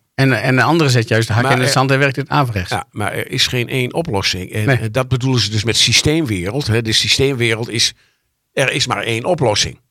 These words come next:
Speaker 1: Ja.
Speaker 2: Eh, maar je moet, je moet kijken, wat hebben mensen nodig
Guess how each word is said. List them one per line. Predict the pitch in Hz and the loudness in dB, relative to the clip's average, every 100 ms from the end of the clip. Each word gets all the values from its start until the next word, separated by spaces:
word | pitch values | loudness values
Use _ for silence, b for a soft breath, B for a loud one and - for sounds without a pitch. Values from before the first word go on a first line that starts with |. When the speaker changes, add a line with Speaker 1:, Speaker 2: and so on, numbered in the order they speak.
| - | -12
Speaker 1:
Ja. | 95 - _ 101 101 | -12 -12 _ -4 -2
Speaker 2:
Eh, | 104 | 0
maar | 113 98 98 | 0 0 -2
je | 117 120 98 | -6 -6 -6
moet, | 107 104 - | -6 -10 -12
je | 107 | -12
moet | 101 - | -12 -4
kijken, | 127 113 110 | -2 -2 -4
wat | 107 | -4
hebben | 117 98 | -6 -4
mensen | 107 110 - | -4 -4 -2
nodig | 117 143 120 113 - | 0 0 0 -4 -10